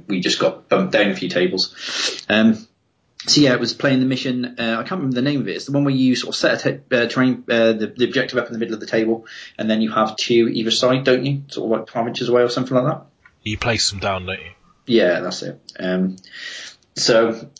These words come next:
Speaker 1: this was a bit of an odd one, actually, 'cause, like, for the first time ever,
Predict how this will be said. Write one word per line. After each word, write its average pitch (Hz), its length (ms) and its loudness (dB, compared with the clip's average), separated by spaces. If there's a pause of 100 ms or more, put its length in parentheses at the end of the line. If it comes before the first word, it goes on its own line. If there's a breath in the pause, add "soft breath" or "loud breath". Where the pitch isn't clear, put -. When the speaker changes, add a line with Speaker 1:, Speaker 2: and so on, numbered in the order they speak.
(160)
Speaker 1:
this 185 200 2
was 185 80 -2
a - 20 0
bit 185 100 4
of 160 60 2
an 151 60 -4
odd 165 180 -2
one, 92 220 -10
actually, - 340 -12
'cause, - 380 -8
like, 113 300 0 (140)
for - 140 -16
the 127 80 -2
first 156 360 2
time 139 380 0
ever, - 440 -2